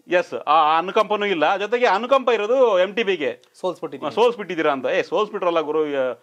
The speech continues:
Speaker 1: ಒಳ್ಳೆ ಕೆಲಸ ಮಾಡ್ತಾ ಇದ್ರು ಅನ್ನೋ ಒಂದು ಅನುಕಂಪ ಇದೆ. ಜೊತೆಗೆ ಕೊನೆ ಚುನಾವಣೆ, ಎಪ್ಪತ್ಮೂರು ವರ್ಷ ಆಯ್ತು ನನಗೆ, ನನ್ನ ಕೊನೆ ಚುನಾವಣೆನಪ್ಪ, ನಾನು ನಿನ್-, ನಿಂತ್ಕೊಂಡೇ ಇದ್ರು ನನ್ನ ಮಗನ್ ನಿಲ್ಲಿಸ್ತೀನಿ ಅನ್ನೋ ಮಾ-, ಮಾತನ್ನ ಹೇಳ್ತಿದ್ದಾರೆ. ಎಮ್ ಎಲ್ ಸಿ ಆಗಿದ್ದಾರೆ, ಇನ್ನು ಮೂರು ವರ್ಷ ಆರಾಮಾಗಿ ಎಮ್ ಎಲ್, ಮೂರುವರೆ ವರ್ಷ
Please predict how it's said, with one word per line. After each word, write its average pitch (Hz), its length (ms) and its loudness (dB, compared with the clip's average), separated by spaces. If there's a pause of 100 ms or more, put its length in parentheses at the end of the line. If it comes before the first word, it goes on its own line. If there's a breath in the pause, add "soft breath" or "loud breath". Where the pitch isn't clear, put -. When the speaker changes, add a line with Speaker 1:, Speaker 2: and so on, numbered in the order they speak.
(140 soft breath)
Speaker 1:
ಒಳ್ಳೆ 160 200 -2
ಕೆಲಸ 151 180 -4
ಮಾಡ್ತಾ 151 340 -2
ಇದ್ರು 139 200 -4
ಅನ್ನೋ 139 160 -4
ಒಂದು 131 200 -4
ಅನುಕಂಪ 135 360 -4
ಇದೆ. 135 300 -4
ಜೊತೆಗೆ 208 540 -12
ಕೊನೆ 254 260 0
ಚುನಾವಣೆ, 170 640 -2 (180)
ಎಪ್ಪತ್ಮೂರು 180 360 -2
ವರ್ಷ 180 140 -2
ಆಯ್ತು 180 220 0
ನನಗೆ, 151 260 -2
ನನ್ನ 131 160 -6
ಕೊನೆ 151 220 -4
ಚುನಾವಣೆನಪ್ಪ, 160 480 -2 (880 soft breath)
ನಾನು 202 320 0
ನಿನ್-, 202 420 -4
ನಿಂತ್ಕೊಂಡೇ 220 720 0
ಇದ್ರು 208 240 0
ನನ್ನ 196 180 -2
ಮಗನ್ 185 220 -2
ನಿಲ್ಲಿಸ್ತೀನಿ 196 400 -6
ಅನ್ನೋ 165 300 -2
ಮಾ-, 156 220 -2
ಮಾತನ್ನ 156 280 -2
ಹೇಳ್ತಿದ್ದಾರೆ. 139 340 -6
ಎಮ್ 175 180 -8
ಎಲ್ 226 100 -2
ಸಿ 202 80 -2
ಆಗಿದ್ದಾರೆ, 151 280 -4
ಇನ್ನು 170 120 -10
ಮೂರು 151 160 -4
ವರ್ಷ 139 140 -8
ಆರಾಮಾಗಿ 139 400 -4
ಎಮ್ 131 140 -8
ಎಲ್, 135 120 -10
ಮೂರುವರೆ 135 240 -6
ವರ್ಷ 127 140 -8